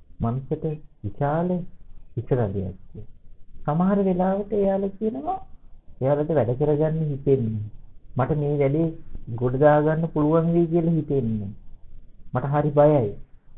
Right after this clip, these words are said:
මං කොහොමද මේක ගොඩ දාගන්නේ?" කියලා ගොඩාක් ප්‍රශ්න එනවා. ඒ වෙලාවට හිතන අය කිව්වා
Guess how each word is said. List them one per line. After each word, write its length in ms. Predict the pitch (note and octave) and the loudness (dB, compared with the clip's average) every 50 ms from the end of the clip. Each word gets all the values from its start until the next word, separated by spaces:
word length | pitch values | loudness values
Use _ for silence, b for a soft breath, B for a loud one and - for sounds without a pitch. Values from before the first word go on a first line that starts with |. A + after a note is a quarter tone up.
| - - - - | -18 -18 -16 -8
මං 180 | - C3 C3+ C#3 C#3 | -4 -4 -2 -2 -2
කොහොමද 360 | - D3 D3+ D#3+ E3 E3 D#3+ | -2 0 0 2 2 2 2
මේක 220 | E3 E3 E3 D#3+ D#3+ D3+ | 2 2 2 2 4 6
ගොඩ 180 | D3 D3+ D3 D#3 | 6 6 6 6
දාගන්නේ?" 560 | D3+ D#3+ D3+ C#3+ C3 A#2+ A#2+ A2+ G#2+ G2+ G2+ - _ - - - - - - - | 8 8 8 8 8 4 2 0 -2 -4 -8 -12 _ -20 -20 -20 -20 -18 -18 -14
කියලා 260 | - - F3+ F#3 F#3 | -8 -4 -4 -2 -2
ගොඩාක් 480 | F#3 F3 E3+ F3+ F3 F3+ F3+ F#3 F#3+ F#3+ F#3+ | 0 2 2 4 4 4 4 4 2 0 -2
ප්‍රශ්න 360 | - - E3+ D#3 - - - D3 | -2 0 0 0 0 -2 -2 -2
එනවා. 320 | C#3 B2 A2+ G#2+ G2+ G2+ G2+ - - G#2+ - - - - | 0 0 -2 -2 -4 -6 -8 -10 -12 -16 -16 -16 -12 -8
ඒ 120 | - G#2+ | -4 -2
වෙලාවට 380 | G#2+ A2 A2+ A2 A2 A#2 A#2 B2 | -2 0 0 0 0 0 0 -2
හිතන 320 | B2+ B2 A#2+ B2+ C3 C3 | -4 -6 -6 -4 -4 -4
අය 140 | C3 C3 C3+ C3+ | -4 -2 -2 -2
කිව්වා 280 | C#3+ D#3 E3+ G3 G#3 | -2 -2 -4 -4 -4